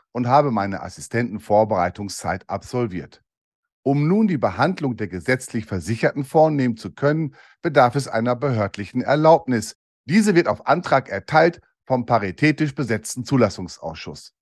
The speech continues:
in Form einer Zulassung als Vertragszahnarzt oder in Form einer unselbstständigen Anstellung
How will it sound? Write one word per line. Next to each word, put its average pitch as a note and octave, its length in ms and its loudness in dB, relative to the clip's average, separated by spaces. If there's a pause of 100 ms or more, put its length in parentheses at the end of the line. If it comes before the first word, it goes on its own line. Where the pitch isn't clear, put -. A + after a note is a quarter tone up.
in F#2+ 140 -8
Form D3 320 4
einer F#2 260 -4
Zulassung D3+ 600 2
als - 200 -8
Vertragszahnarzt C#3 1000 0 (260)
oder F#3+ 280 4
in F3 100 -6
Form C3 340 2
einer F#2 320 -10
unselbstständigen C3 880 -2
Anstellung A2 680 -2